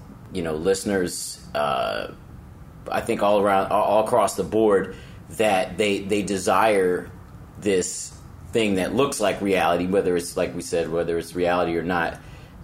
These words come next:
reality type shows,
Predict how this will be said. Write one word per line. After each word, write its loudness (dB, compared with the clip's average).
reality 2
type -2
shows, 2